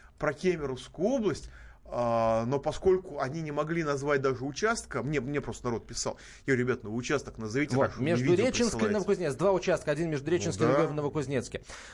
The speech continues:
Speaker 2: Лидер Армении Серж Сарксян поздравил Владимира Путина с убедительной победой на выборах. Лидеры двух итальянских партий, входящих в победившую на выборах коалицию,
Speaker 1: Я даже
Speaker 2: Маттео
Speaker 1: скажу, каких.
Speaker 2: Сальвини и Джорджо Мелони,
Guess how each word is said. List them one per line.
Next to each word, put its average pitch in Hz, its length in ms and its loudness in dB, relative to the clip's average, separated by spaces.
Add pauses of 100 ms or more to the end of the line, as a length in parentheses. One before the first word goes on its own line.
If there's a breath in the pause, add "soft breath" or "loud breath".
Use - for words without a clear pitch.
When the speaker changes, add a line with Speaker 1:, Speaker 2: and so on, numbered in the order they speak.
Speaker 2:
Лидер 220 420 4
Армении 220 360 2
Серж 208 280 2
Сарксян 202 540 2
поздравил 160 360 4
Владимира 156 320 2
Путина 151 280 -2
с - 60 -8
убедительной 151 320 -2
победой 143 460 2
на 139 180 2
выборах. 160 520 2
Лидеры 180 320 4
двух 175 220 2
итальянских 180 760 2
партий, 151 420 2
входящих 160 460 0
в - 20 -12
победившую 156 480 0
на 147 120 2
выборах 143 360 0
коалицию, 147 600 0 (160 loud breath)
Speaker 1:
Я 147 120 2
даже 139 140 2
Speaker 2:
Маттео - 20 4
Speaker 1:
скажу, 202 160 6
каких. 202 160 4
Speaker 2:
Сальвини 208 720 4
и 185 260 6
Джорджо 175 720 4
Мелони, 180 640 4